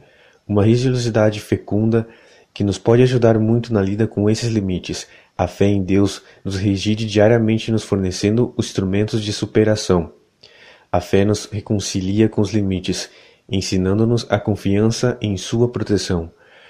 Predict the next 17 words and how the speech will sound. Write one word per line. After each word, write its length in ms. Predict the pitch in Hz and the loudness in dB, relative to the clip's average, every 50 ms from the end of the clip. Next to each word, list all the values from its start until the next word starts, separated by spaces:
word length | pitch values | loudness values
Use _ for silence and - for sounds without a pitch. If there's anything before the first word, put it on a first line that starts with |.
| - - - | -20 -12 -4
Uma 160 | - 101 107 | 0 2 2
proteção 460 | 107 - 120 120 117 113 - - 120 120 | 4 2 2 0 0 -2 0 0 -2 -2
que 120 | - - | -2 -4
se 120 | - - | -2 -2
expressa 560 | 120 - - - - 98 107 110 113 - - 110 | -2 -2 -2 -2 2 4 4 4 2 2 0 -2
no 100 | 113 101 | -2 -2
cuidado 460 | - - 101 95 98 101 104 113 113 | 0 0 0 2 2 0 0 0 -4
que 120 | 117 - | -4 -4
nos 160 | 127 123 117 | -2 0 2
aprendemos 640 | 113 107 - 104 101 98 95 101 104 107 110 104 - - | 2 0 0 0 -2 0 0 2 2 2 0 -2 -2 -4
a 80 | 101 98 | -4 -4
ter. 480 | - - - 95 90 85 78 71 - _ _ _ _ _ | -4 -4 -2 0 0 0 -2 -6 -14 _ _ _ _ _
Sim, 360 | - - - 101 98 90 - - - - _ _ _ | -10 -6 -4 -2 -2 -2 -4 -8 -16 -20 _ _ _
o 80 | - 95 | -4 -2
limite 420 | 92 92 90 92 101 101 - 117 | -2 -2 -2 -2 -2 -2 -2 0
me 60 | 113 | 2
motiva 580 | 113 110 110 107 107 - - 110 104 113 113 - | 2 2 2 0 0 0 -2 0 0 0 0 0